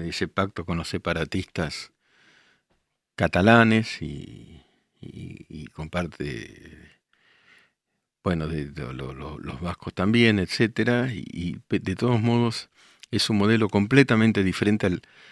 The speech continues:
presidencialista. Fíjense qué paradoja, en España que hay una monarquía, pero el rey no go-, no,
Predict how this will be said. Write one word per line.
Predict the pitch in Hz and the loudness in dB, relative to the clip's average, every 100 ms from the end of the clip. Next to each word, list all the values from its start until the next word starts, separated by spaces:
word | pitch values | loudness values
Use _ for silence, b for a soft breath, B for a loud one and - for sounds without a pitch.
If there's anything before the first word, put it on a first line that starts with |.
| b b | b b
presidencialista. | 107 95 104 95 101 92 98 | 2 4 4 4 6 4 4
Fíjense | - 113 110 - | 0 0 0 2
qué | 113 104 | 0 2
paradoja, | 95 90 80 90 | 4 4 4 0
en | |
España | 87 - 139 113 92 | 0 4 4 6 6
que | |
hay | 101 | 6
una | 104 | 6
monarquía, | 98 101 107 110 92 90 | 4 4 2 2 2 0
pero | - 85 | -2 -2
el | 80 | 0
rey | 98 95 | 2 2
no | 90 85 | 0 -2
go-, | 82 82 76 | -2 -2 -2
no, | 85 85 78 85 95 | -4 -6 -6 -8 -14